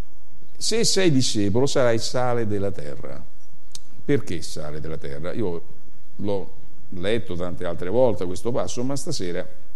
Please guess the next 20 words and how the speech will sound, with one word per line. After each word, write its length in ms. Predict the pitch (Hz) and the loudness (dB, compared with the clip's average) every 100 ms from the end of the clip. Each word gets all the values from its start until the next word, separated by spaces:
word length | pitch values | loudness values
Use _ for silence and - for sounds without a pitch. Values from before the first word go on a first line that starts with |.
| - - - - - - | 0 0 0 0 0 0
l'ho 120 | 120 117 | 0 2
riconsiderato 1120 | 113 104 92 104 117 131 123 113 87 85 90 | 2 0 0 0 -2 0 0 0 0 -2 -2
sotto 320 | - 98 98 | 0 0 0
una 160 | 95 92 | -2 -2
luce 340 | 95 92 92 | 0 0 0
diversa. 680 | 90 104 117 92 - - - - - | 0 0 0 0 -2 -2 -2 -2 -2
Sappiamo 440 | - 87 127 120 92 | 0 0 0 0 0
che 160 | 87 | -2
la 120 | 87 | -2
Bibbia 300 | 90 131 101 | 0 0 0
è 40 | 82 | -2
sempre 300 | 87 82 85 | -2 -2 -2
la 100 | 82 | -2
stessa, 560 | - 107 98 - - - - - | -2 0 0 -2 -2 -2 0 0
la 100 | 90 | 0
leggiamo 380 | 90 95 98 90 | 0 0 0 -2
magari 280 | 90 95 | -2 -2
da 120 | 92 85 | 0 0
quaranta 500 | 90 87 85 - 120 | 0 -2 0 0 0
anni, 360 | 82 76 - | 0 0 0